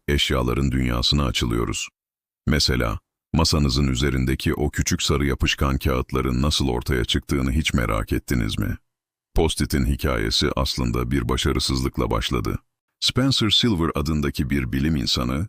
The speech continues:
süper güçlü bir yapıştırıcı yapmaya çalışırken, yanlışlıkla çok zayıf yapışan bir formül buldu. Bu başarısızlık, bugün milyarlarca dolarlık bir endüstrinin temelini oluşturdu.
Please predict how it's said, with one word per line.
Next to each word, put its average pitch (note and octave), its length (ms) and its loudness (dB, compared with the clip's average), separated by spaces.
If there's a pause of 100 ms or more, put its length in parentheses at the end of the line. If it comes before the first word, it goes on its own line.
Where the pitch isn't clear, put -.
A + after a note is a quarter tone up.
süper D2 380 0
güçlü C2+ 380 -2
bir C2 120 0
yapıştırıcı C#2 680 -2
yapmaya C2 420 -2
çalışırken, B1 720 -2 (420)
yanlışlıkla D#2+ 640 0
çok - 260 -2
zayıf D2 340 -2
yapışan C2+ 500 -2
bir B1+ 120 -2
formül C2+ 500 -2
buldu. A1 320 -2 (680)
Bu D2+ 340 2
başarısızlık, C#2 920 0 (220)
bugün D2 260 2
milyarlarca C2 840 0
dolarlık B1+ 500 -2
bir D2 200 0
endüstrinin C#2+ 720 0
temelini B1 480 0
oluşturdu. A1+ 640 -4